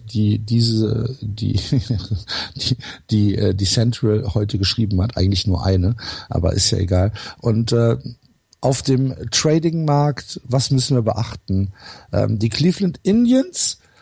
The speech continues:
scheinen relativ, ähm, ja, relativ fix in ihrem Teambuilding zu sein. Glaubst du, Cleveland als, äh, kleines Marktteam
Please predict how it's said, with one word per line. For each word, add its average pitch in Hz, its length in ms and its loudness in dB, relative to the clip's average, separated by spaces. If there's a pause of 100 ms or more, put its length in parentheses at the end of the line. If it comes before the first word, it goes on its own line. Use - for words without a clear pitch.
(160)
scheinen 165 640 2 (120)
relativ, 170 920 -2
ähm, 143 560 0 (920)
ja, 127 320 4
relativ 135 600 0
fix - 480 -4
in 151 240 -2
ihrem 143 300 0
Teambuilding 156 800 2
zu - 160 0
sein. 135 320 4
Glaubst 135 320 2
du, 180 320 0
Cleveland 175 600 0
als, 139 440 0
äh, 131 180 2
kleines 143 600 0
Marktteam 156 800 0